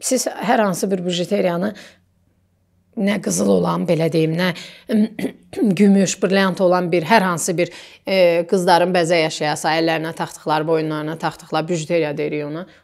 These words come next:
Onu hər hansı bir yerdən gedib ala bilərsiniz asanlıqla, amma qızıl üçün müraciət eləyəndə,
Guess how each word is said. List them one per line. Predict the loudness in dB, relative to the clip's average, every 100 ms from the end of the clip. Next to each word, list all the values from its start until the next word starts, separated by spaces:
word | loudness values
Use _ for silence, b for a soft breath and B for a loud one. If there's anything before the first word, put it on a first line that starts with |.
| -12
Onu | -8 -4
hər | -4 -4
hansı | -6 -8
bir | -6
yerdən | -4 -4 -4 -4
gedib | -4 -2
ala | -2 -2
bilərsiniz | -4 -6 -8 -14
asanlıqla, | -10 -8 -8 -10 -12 -10
amma | -10 -10 B B _
qızıl | -2 0 -2
üçün | -4 -4 0
müraciət | 2 0 0 -2 0
eləyəndə, | -2 -2 -4 -4